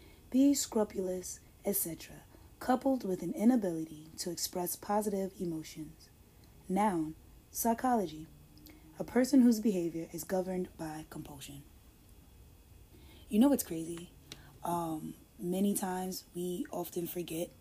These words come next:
that we are actually compulsive in our lives. And it definitely comes from a space of wanting to control a bunch of things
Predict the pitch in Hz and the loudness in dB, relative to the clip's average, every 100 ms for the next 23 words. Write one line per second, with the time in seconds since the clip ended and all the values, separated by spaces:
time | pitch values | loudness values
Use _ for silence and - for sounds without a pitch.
0 | - 160 156 165 170 170 165 160 - 170 | -8 -8 -6 -6 -6 -6 -6 -6 -8 -8
1 | 165 202 - 175 254 285 - - - 220 | -6 -4 2 4 6 4 0 -12 -2 2
2 | 240 240 247 294 - - - - - - | 4 4 0 -4 -12 -20 -20 -20 -20 -20
3 | - - - - 185 175 175 175 175 175 | -20 -20 -20 -8 -4 -2 -2 -4 -8 -12
4 | 165 - - - - 214 214 180 190 180 | -16 -20 -20 -20 -8 0 0 0 -4 -4
5 | 202 208 196 202 - 190 185 - 185 175 | -4 -2 -4 -6 -8 -6 -6 -8 -8 -8
6 | 170 160 - 220 226 240 - - - - | -8 -6 -2 2 2 2 -4 -8 -14 -20
7 | - - 180 170 165 156 - 160 175 170 | -20 -6 -2 0 -2 -6 -12 -6 -4 -4
8 | 180 170 170 165 151 - 165 156 147 - | -4 -6 -6 -8 -8 -6 -6 -8 -12 -14
9 | 147 139 151 143 - - 151 147 143 139 | -12 -8 -8 -10 -12 -12 -14 -14 -16 -18
10 | - - - - - - - 320 277 185 | -20 -20 -20 -20 -20 -20 4 8 10 8
11 | 160 - | 0 -8